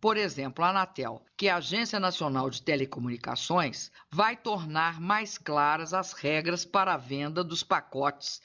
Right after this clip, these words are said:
de telefonia fixa e móvel, internet e T V a cabo. O objetivo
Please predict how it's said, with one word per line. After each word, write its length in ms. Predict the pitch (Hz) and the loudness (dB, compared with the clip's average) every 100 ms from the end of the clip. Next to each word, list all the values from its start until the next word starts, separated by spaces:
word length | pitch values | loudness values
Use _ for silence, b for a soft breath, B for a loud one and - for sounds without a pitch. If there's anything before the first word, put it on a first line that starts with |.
| b | b
de 160 | 190 | -2
telefonia 880 | 254 240 202 196 - 175 160 175 190 | 2 2 2 -2 0 0 0 2 2
fixa 540 | 190 - 311 311 - 247 | 2 4 4 4 -2 0
e 60 | |
móvel, 420 | 220 143 113 131 - B - | 2 0 -2 -8 -16 B -4
internet 880 | 143 165 147 127 127 185 226 - - | 0 2 2 2 4 2 2 -6 -10
e 80 | 208 | -10
T 200 | - 214 | 0 2
V 120 | 180 | 4
a 100 | 196 | 2
cabo. 380 | 196 87 - - _ - | 0 -6 -6 -14 _ 0
O 100 | 269 | 2
objetivo 800 | 185 156 147 - 170 160 123 | 2 -2 -4 -4 -4 -4 -6